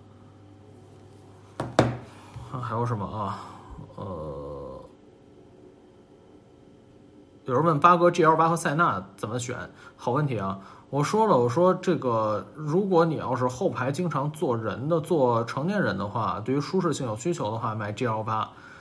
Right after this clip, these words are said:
G L八明显更加适合中国市场需求的产品，而塞纳的问题在于说它尺寸很大，但是后排舒适性比较之差，座椅啊，因为它在北美更多的还是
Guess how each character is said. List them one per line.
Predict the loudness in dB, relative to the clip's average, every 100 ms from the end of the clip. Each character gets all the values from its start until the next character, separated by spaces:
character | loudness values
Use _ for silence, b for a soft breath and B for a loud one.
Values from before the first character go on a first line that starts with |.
| B B B 2
G | 6
L | 6
八 | 6 6
明 | 2
显 | 0 -2
更 | 0
加 | 0 0
适 | 0 -2
合 | -2
中 | 0 0
国 | 0
市 | -2 -6
场 | -6
需 | -8 -6
求 | -4
的 | -6
产 | -6 -6
品， | -4
而 | -4
塞 | -2 -2 0
纳 | 0 0
的 |
问 | -2 -6
题 | -6
在 | -6 -6
于 | -6
说 | -8
它 | -6 -4 -2 -4 B B -18
尺 | -10 -8 -8 -10
寸 | -6 -4 -4
很 | -6 -6
大， | 0 2 2
但 | -2
是 | -2
后 | -4 -6
排 | -6
舒 | -6 -6
适 | -6
性 | -8 -8
比 |
较 | -8 -8
之 | -8
差， | -4 -4 -6
座 | -6 -6
椅 | -6
啊， | -10 -12
因 | -10 -6
为 | -6 -6
它 | -6 -4
在 | -2 -4
北 | -6
美 | -8 -8
更 | -8 -6
多 | -2 -2
的 | -4
还 | -6 -6
是 | -4